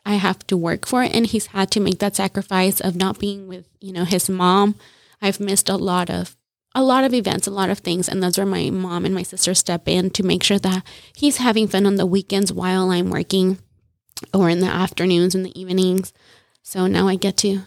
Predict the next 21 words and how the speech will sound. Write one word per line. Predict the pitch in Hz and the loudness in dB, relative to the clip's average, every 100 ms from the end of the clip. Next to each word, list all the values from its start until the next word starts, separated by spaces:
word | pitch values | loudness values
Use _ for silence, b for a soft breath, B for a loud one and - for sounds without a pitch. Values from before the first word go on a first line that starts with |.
| - | -12
spend | - 190 | -6 0
a | 185 | 2
little | 175 | 2
bit | 185 | 0
more | - | -2
time | 185 180 180 | -2 0 0
with | 180 | 0
that, | 180 | -2
and | 175 185 202 190 _ _ _ - | -2 -2 -4 -10 _ _ _ -2
I | 185 190 190 - | 0 2 0 -8
wake | - 180 180 196 | -4 -2 0 2
up | 190 208 - | 2 0 0
and | 185 180 | 0 2
I | 180 | 0
get | 180 | -2
to | 180 | -2
do | 190 | 0
something | 185 180 190 | 0 0 0
that | 175 | 2
I | 170 | 2
love, | 165 165 214 262 | 2 2 2 0